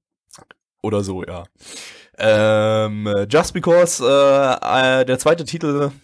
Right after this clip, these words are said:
vom Studio Pine Jam, also der zweite volle Länge Titel. Vorher haben sie ja auch schon mal ein paar Kurzanime gemacht. Äh, letzte Season hatten sie ihren ersten vierundzwanzig Minuten Titel mit Gamers.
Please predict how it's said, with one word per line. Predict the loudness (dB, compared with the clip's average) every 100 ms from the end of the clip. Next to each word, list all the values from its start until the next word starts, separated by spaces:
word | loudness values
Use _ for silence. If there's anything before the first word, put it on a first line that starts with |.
| _ -20 -10
vom | -2 -2 -2
Studio | -6 -4 -2 -2
Pine | -2 -2 0
Jam, | 0 -2 -4 -8
also | -4
der | -4
zweite | 0 0 0
volle | -4 0 2 2 0 0
Länge | -2 0 0 -2
Titel. | -6 -2 0 0
Vorher | -2 0 2
haben | 2
sie | -2
ja | 2
auch | 2 2
schon | -2
mal | -6
ein | -6
paar | -6
Kurzanime | -6 -6 -4 -4 -2
gemacht. | 0 0 0
Äh, | 0 2
letzte | 0 -2 -6
Season | -6 -6
hatten | -6 -4
sie | -2
ihren | 0
ersten | 0 0 0 -4 -2 -2
vierundzwanzig | -2 -2 -2 -4 -4
Minuten | -6 -6
Titel | -8 -6
mit | -6 -4
Gamers. | 0 2 2 0 0 -2